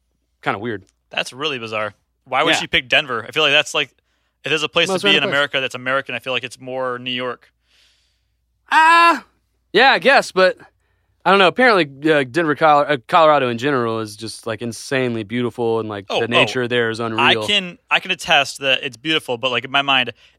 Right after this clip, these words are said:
Speaker 2: if I wanted to go somewhere that's safe, I don't know. Maybe you're right. I guess you're right.
Speaker 1: Dude, we're talking forty-five thousand square
Speaker 2: Yeah.
Speaker 1: mi-,
Speaker 2: No, you're
Speaker 1: or
Speaker 2: right.
Speaker 1: how, how many? I, I listed a stat earlier that was talking about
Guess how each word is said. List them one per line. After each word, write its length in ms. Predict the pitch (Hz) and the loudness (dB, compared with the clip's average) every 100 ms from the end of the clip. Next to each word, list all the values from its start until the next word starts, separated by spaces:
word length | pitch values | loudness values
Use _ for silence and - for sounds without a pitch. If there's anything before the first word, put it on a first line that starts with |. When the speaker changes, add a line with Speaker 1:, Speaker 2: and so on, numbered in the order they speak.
| - | -10
Speaker 2:
if 140 | 131 | 0
I 80 | 151 | 2
wanted 200 | 156 156 | 2 0
to 60 | 135 | -2
go 120 | 147 | -4
somewhere 260 | 156 147 127 | -4 -4 -4
that's 180 | - | -4
safe, 1120 | - - - 165 185 220 247 247 269 254 - _ _ _ _ - | -10 -12 -8 -2 0 0 -2 -4 -8 -12 -20 _ _ _ _ -2
I 140 | 254 | 2
don't 120 | 143 101 | 2 -2
know. 140 | 90 | -12
Maybe 240 | - 220 160 | -4 -2 0
you're 100 | 120 | -2
right. 200 | 107 107 - | -2 -4 -2
I 180 | 190 175 | 0 2
guess 200 | 143 - | 0 -4
you're 100 | 101 | -4
right. 80 | |
Speaker 1:
Dude, 200 | 98 190 | 0 2
we're 80 | 165 | 2
talking 300 | 160 214 180 | 4 4 2
forty-five 560 | 160 202 214 214 208 190 | -2 0 0 2 4 4
thousand 400 | - 196 196 165 | 4 4 4 0
square 400 | - 196 185 160 | -4 0 2 2
Speaker 2:
Yeah. 280 | 135 127 120 | 2 0 0
Speaker 1:
mi-, 60 | 113 113 | -4 -2
Speaker 2:
No, 180 | 143 147 | 0 2
you're 160 | 151 | 2
Speaker 1:
or 160 | 160 165 | 2 4
Speaker 2:
right. 40 | |
Speaker 1:
how, 180 | 175 233 185 | 6 4 4
how 100 | 233 | 2
many? 120 | 311 | 2
I, 140 | 180 254 - - - | 0 -2 -6 -20 0
I 60 | 233 | 2
listed 260 | 311 - | 2 -2
a 40 | 147 | -6
stat 340 | - 202 180 | 2 2 4
earlier 320 | 165 180 151 131 | 2 4 4 4
that 120 | 131 | 4
was 120 | 127 | 4
talking 240 | - 147 139 | 2 2 4
about 320 | 135 123 | 4 4